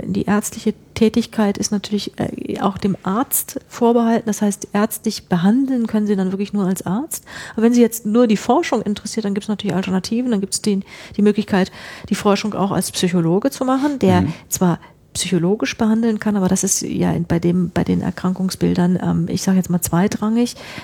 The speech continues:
Speaker 1: äh, also wenn ich jetzt an Demenzen, äh, denke, die Behandlung ja primär eine ärztliche ist, ähm,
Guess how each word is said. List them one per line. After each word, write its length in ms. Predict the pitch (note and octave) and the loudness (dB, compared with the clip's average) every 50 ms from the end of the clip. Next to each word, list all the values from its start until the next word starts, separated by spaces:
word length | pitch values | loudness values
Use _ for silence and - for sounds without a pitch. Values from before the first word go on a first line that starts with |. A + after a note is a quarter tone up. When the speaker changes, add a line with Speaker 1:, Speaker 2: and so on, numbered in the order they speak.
| - - | -8 -4
Speaker 1:
äh, 60 | - F#3 | -2 0
also 200 | E3+ F3+ - - | 2 0 0 2
wenn 80 | F3+ F3+ | 2 2
ich 60 | F3+ | 2
jetzt 120 | F3+ - - | 2 0 0
an 80 | E3+ | 0
Demenzen, 460 | F3 E3+ E3 E3 F#3+ A3+ - - A3 - | 2 4 4 4 2 2 0 -2 -4 -6
äh, 240 | - - - - F3 | -4 -4 -4 -2 2
denke, 380 | - F#3+ G3 G#3+ - A3+ G3+ | 2 2 2 4 2 2 0
die 80 | - F3 | 0 2
Behandlung 560 | F3+ F3 D#3 F#3 F#3 G#3 G#3+ - G#3 F#3+ F#3 | 0 0 2 4 4 4 4 2 0 0 0
ja 100 | - F#3 | 0 -2
primär 380 | - - - F#3 F3+ F#3 E3+ E3 | -6 -4 -4 -2 0 0 0 0
eine 180 | E3 E3+ - | 0 0 0
ärztliche 480 | - F#3 G#3 - - - - - - F#3 | 0 -2 -4 -4 -6 -12 -10 -6 -2 -2
ist, 180 | G3+ G#3 - - - - - - - - - - - | -2 -2 -4 -10 -18 -18 -18 -18 -18 -18 -10 -2 2
ähm, 220 | F#3+ F#3+ F#3+ F#3+ | 2 2 2 0